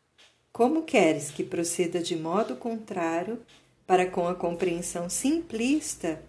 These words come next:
do espírito popular? Alguém constrói uma casa iniciando pelo teto o trabalho? Além disso, mandarei mais tarde o Consolador, a fim de esclarecer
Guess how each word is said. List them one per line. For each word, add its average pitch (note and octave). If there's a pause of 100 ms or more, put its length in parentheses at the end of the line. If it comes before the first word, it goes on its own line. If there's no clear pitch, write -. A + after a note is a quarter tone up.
(220)
do F3
espírito A#3
popular? E3+ (1400)
Alguém A3+
constrói G#3
uma F3
casa F3+
iniciando F3
pelo E3
teto F#3+
o D#3+
trabalho? E3+ (1300)
Além D#3
disso, F#3+ (500)
mandarei F3+
mais A3
tarde F#3
o F#3
Consolador, A#3 (440)
a G#3+
fim G#3
de F#3+
esclarecer G#3